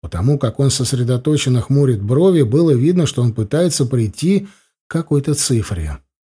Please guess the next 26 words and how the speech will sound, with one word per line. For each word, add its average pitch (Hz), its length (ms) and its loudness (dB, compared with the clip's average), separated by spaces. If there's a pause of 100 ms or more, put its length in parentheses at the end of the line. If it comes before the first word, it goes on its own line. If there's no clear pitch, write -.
(1080)
Ну, 127 600 2
я 147 380 2
бы 170 140 2
оценил 175 520 2
его 190 280 4
в 131 120 0
двадцать 123 560 0
тысяч 143 360 2
золотых 143 520 2
монет 139 560 2
еще 143 360 -2
год 170 240 -2
назад. 147 600 -2 (720)
Но, 127 480 -2 (400)
видишь 185 540 0
ли, 104 240 -2 (720)
через 131 320 -2
пару 165 280 0
месяцев 156 680 0
после 110 260 -6
того, 127 300 0
как 123 180 -6
с - 100 -4
тобой 143 380 0
и 135 140 -4
Эрли 151 600 0